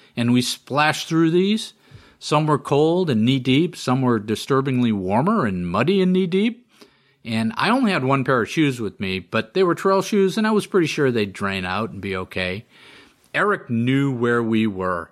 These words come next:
and he could smell the barn, so to speak. And he started to hammer through the water obstacles,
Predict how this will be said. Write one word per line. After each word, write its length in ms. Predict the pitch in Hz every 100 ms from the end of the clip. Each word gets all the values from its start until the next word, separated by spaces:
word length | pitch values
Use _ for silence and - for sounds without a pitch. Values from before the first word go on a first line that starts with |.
| _
and 200 | 107 101
he 120 | 123
could 220 | 127 104
smell 320 | - 135 117 113
the 120 | 104
barn, 460 | 101 101 92 78 -
so 240 | - 98
to 80 | 90
speak. 440 | - 101 87 - - - _
And 180 | - 123
he 80 | 139
started 560 | - 139 117 82 - -
to 120 | 98
hammer 500 | - 113 117 104 87
through 240 | - 117
the 80 | 107
water 400 | 104 113 117 120
obstacles, 640 | 117 - 117 123 123 123